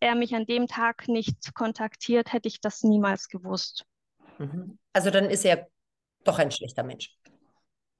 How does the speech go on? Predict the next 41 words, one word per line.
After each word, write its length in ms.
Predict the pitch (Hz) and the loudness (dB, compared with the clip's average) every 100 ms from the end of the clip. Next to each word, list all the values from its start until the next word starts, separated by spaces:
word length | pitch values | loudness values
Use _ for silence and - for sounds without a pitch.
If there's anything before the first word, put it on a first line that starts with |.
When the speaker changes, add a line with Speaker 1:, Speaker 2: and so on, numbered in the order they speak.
| _ - - - _ _ _ 190 190 | _ -20 -20 -20 _ _ _ 0 4
Speaker 1:
Will 140 | 202 | 6
Speaker 2:
Aufgrund 0 | |
Speaker 1:
ich 120 | 208 | 8
Speaker 2:
dessen, 0 | |
Speaker 1:
jetzt 200 | 208 196 | 6 6
Speaker 2:
was 160 | 220 220 | 6 8
Speaker 1:
nicht 20 | |
Speaker 2:
er 100 | 170 | 6
macht. 160 | 165 - - | 4 -6 0
Speaker 1:
beurteilen. 920 | 233 208 233 - 226 208 233 240 226 - - | 4 8 6 6 4 6 6 6 4 2 -2
Speaker 2:
Ja. 80 | - - - - - _ _ - | -10 -8 -8 -10 -16 _ _ 2
<laughs> 40 | |
Oh, 300 | 247 - - - - | 4 4 2 -6 0
alles 460 | 170 175 175 170 - | 4 4 4 -2 -8
klar. 440 | 165 135 147 - _ _ - - | -4 -2 -2 -8 _ _ -20 2
Speaker 1:
Er 140 | 247 | 8
Speaker 2:
Ja, 160 | 220 233 | 10 10
Speaker 1:
war, 60 | - | 8
Speaker 2:
das 0 | |
Speaker 1:
er 200 | 240 240 | 4 4
Speaker 2:
ist 0 | |
Speaker 1:
hat, 200 | 269 254 - - | 2 0 -6 2
er 140 | 269 | 4
hat 180 | 285 - | 4 4
mit 200 | 277 - | 2 4
mir, 300 | 254 254 240 - _ _ | 4 4 2 -4 _ _
er 160 | 226 226 | 0 0
ist 140 | - | 0
mit 180 | 233 - | -2 -2
mir 420 | 214 214 208 208 | 0 0 0 -2
nur 260 | - 214 208 - - | -4 -4 -4 -10 -10
gut 240 | 240 - | -8 0
umgegangen 500 | 254 254 240 220 220 | 2 4 4 2 2
und 140 | 214 | 0
hat 160 | 214 - - | -2 -4 -8
sogar 320 | - 202 196 | -6 0 0
versucht, 400 | - 196 208 - | 0 -4 -8 -8
die 80 | 208 | -4
Situation 680 | 196 - 208 - - 208 208 | -4 2 2 2 2 4 4
mit, 300 | 202 - - - | 4 0 -6 -2
ähm, 380 | 202 202 208 | -2 0 -4